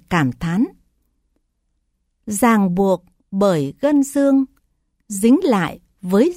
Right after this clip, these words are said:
da thịt. Thân bị da bao trùm, không thấy được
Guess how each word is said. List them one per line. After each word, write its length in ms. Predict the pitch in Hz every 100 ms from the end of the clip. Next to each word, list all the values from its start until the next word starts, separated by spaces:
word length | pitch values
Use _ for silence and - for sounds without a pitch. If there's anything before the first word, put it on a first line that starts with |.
| 277
da 200 | 294 285 -
thịt. 220 | 208 165 - _ _ _ _ _ _ _ _ _
Thân 340 | 294 311 285
bị 240 | 185 180 -
da 420 | - 269 269 262 -
bao 280 | 233 277 269 -
trùm, 360 | - 170 156 135 - _ _ _
không 360 | _ 302 285
thấy 240 | 247 208 359
được 280 | - 180 147